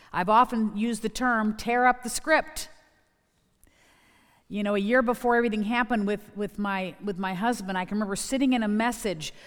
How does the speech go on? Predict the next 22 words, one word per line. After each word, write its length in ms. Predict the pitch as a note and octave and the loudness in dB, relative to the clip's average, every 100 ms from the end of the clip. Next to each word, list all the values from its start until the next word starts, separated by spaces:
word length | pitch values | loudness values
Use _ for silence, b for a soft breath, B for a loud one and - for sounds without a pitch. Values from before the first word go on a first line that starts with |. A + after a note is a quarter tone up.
| B - | B 0
by 200 | G#3 G3 | 2 2
an 120 | G3 | 0
evangelist 720 | F3+ G#3+ B3+ B3+ A3 G3+ - | -2 0 2 2 2 -2 -4
speaking, 720 | - - C4+ C4 A3 D3+ C#3+ | -6 0 2 2 -2 -2 -6
and 160 | F3 G3 | -6 -4
as 140 | F#3+ | -4
he 100 | A#3 | -2
was 160 | G3+ F#3+ | -2 -4
speaking, 420 | - C#4 C#4 F#3 | -2 -2 0 -4
I 60 | |
still 160 | F3 C#4+ | -2 2
remember 180 | C#4+ A#3 | 2 2
his 100 | F3 | -2
name, 160 | A3+ | -2
Evangelist 440 | F#3+ G3+ B3 B3 G3 | -2 -2 -2 -2 -4
Longo, 580 | F#3 G3+ A3 G3+ D3+ D#3+ | -4 0 0 0 0 -2
and 100 | E3+ | 0
God 220 | G3 A3+ | 2 2
allowed 380 | G#3 G#3 G#3+ A#3 | 2 4 4 2
him 160 | A3 | -2
to 60 | G3 | -2
be 120 | F#3+ | -4